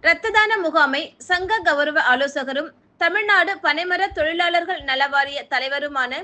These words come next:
எர்ணாவூர் நாராயணன் அவர்கள் துவக்கி வைத்தார். உடன் சங்க தலைவர் மனோகரன், செயலாளர் பேச்சுமுத்து, பொருளாளர் குமரேசன், பள்ளி தாளாளர் சிவசங்கர் மற்றும் நிர்வாகிகள், உறுப்பினர்கள்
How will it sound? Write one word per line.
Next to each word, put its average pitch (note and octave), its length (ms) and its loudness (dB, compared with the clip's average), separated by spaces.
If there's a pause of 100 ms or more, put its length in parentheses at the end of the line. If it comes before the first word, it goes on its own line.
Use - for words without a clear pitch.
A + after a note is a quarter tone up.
(360)
எர்ணாவூர் F#4+ 640 0
நாராயணன் D4+ 500 2
அவர்கள் B3+ 400 -4
துவக்கி C4+ 300 -10
வைத்தார். A3+ 440 -6 (560)
உடன் D#4 320 0 (280)
சங்க G4 340 0
தலைவர் D4+ 380 2
மனோகரன், C#4 460 -2 (220)
செயலாளர் D4 560 0
பேச்சுமுத்து, C#4 580 -6 (260)
பொருளாளர் D4+ 560 0
குமரேசன், C#4 520 -4 (460)
பள்ளி F#4+ 240 0 (100)
தாளாளர் D4 540 2
சிவசங்கர் E4 600 -6
மற்றும் D4+ 300 -8 (300)
நிர்வாகிகள், D#4 580 -2
உறுப்பினர்கள் C#4+ 680 -6